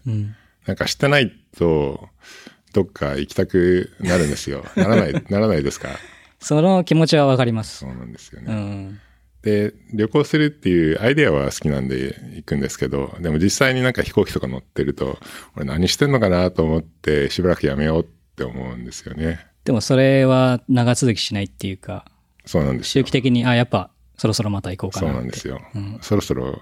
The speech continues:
Speaker 2: 学習しないといけないんですけど。
Speaker 1: <laughs> その辺の話もね、また後でできればなと思いますけど。
Speaker 2: はい。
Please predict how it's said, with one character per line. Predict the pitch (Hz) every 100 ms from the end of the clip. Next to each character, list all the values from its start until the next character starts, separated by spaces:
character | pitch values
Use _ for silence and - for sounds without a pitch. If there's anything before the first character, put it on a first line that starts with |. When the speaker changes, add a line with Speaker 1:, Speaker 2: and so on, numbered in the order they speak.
| - -
Speaker 2:
学 | 78 -
習 | - -
し | 90
な | 82
い |
と | -
い |
け | 82
な | 78
い |
ん |
で | -
す | -
け | 208
ど。 | - 180
Speaker 1:
<laughs> | - 165 - - - _ - - - - - - _ _ _
そ | - 127
の | 123
辺 | 127 117
の |
話 | 113 117 104
も | 92
ね、 | 98
ま | 98
た | 101
後 | 101 92
で | - - _ _ _ _ _ _ _ -
で | 104
き | 104
れ | 98
ば | 98
な | 95
と | -
思 | 95
い | 110
ま |
す | -
け | -
ど。 | 95
Speaker 2:
は |
い。 | 101